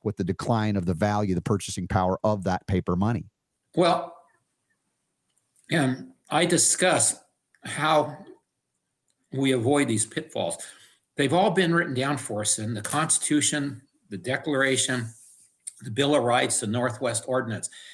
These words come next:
Speaker 2: And so the founders put everything in there for a government to run smoothly. And there's a couple of things I want to point out. Uh,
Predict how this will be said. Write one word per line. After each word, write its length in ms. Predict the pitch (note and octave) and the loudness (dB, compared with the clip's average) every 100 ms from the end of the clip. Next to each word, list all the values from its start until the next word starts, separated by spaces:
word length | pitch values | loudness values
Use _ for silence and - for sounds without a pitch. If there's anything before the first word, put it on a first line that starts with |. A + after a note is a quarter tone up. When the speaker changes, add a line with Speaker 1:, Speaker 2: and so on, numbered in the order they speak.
| - - | -20 -8
Speaker 2:
And 160 | A#2 B2+ | -2 0
so 200 | - C#3 | 2 0
the 120 | B2+ | -2
founders 680 | - E3+ F#3+ E3 A#2 - - | 0 2 4 2 0 -2 -8
put 180 | - E3 | -4 0
everything 500 | D3+ E3 C#3+ D3+ C3 | 2 2 0 0 -2
in 140 | C#3+ C#3+ | -2 -2
there 160 | A#2 | -4
for 180 | A2+ A2+ | -4 -6
a 80 | G#2 | -4
government 460 | A#2+ A#2+ G#2 F#2 - - _ _ - | -4 -2 -4 -6 -12 -20 _ _ -8
to 140 | B2 | -2
run 200 | B2 A#2+ | 0 2
smoothly. 480 | - - C3+ A#2 A2+ | 0 2 0 0 -2
And 80 | A2+ | -2
there's 160 | A2+ | -2
a 40 | B2 | -2
couple 240 | G3 F#3+ | 0 0
of 80 | C#3 | 2
things 200 | D3 B2+ | 0 0
I 40 | |
want 220 | C3 B2+ | -2 -2
to 60 | A2 | -4
point 200 | B2 A#2+ | -4 -4
out. 180 | A2+ G2+ - - _ _ | -4 -6 -12 -20 _ _
Uh, 260 | A#2 A2+ | -6 -4